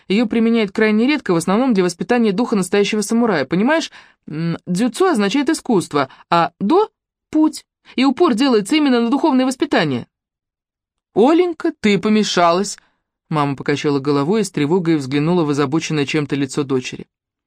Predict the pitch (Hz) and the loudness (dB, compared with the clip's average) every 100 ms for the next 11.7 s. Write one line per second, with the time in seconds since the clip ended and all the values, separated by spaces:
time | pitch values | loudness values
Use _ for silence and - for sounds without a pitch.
0 | - 220 214 294 302 339 - 285 202 214 | 0 2 2 2 2 0 2 0 0 0
1 | 247 202 214 262 339 302 269 220 240 233 | 0 2 2 2 2 2 2 2 2 2
2 | 190 196 190 202 196 170 156 - _ _ | 2 2 2 2 2 2 -2 -6 _ _
3 | _ _ _ _ _ _ _ _ _ _ | _ _ _ _ _ _ _ _ _ _
4 | _ _ _ _ _ _ _ _ _ _ | _ _ _ _ _ _ _ _ _ _
5 | - 143 131 147 170 175 185 175 - - | -20 -14 -8 -2 0 0 -2 -2 -6 -2
6 | 185 170 180 175 185 175 156 131 127 - | -2 0 -2 -2 0 0 0 -2 -4 -10
7 | - _ _ _ _ _ _ _ _ _ | -16 _ _ _ _ _ _ _ _ _
8 | _ _ _ _ 170 156 147 156 147 143 | _ _ _ _ -6 -4 -2 -2 -2 -4
9 | 139 135 143 151 185 180 147 139 - 160 | -2 -2 -2 -2 -2 0 0 0 -2 0
10 | 151 143 - 196 208 160 135 135 - 160 | 0 0 0 0 0 -2 -4 -6 0 0
11 | 151 147 151 160 139 - 123 | 2 0 0 0 -2 -4 -8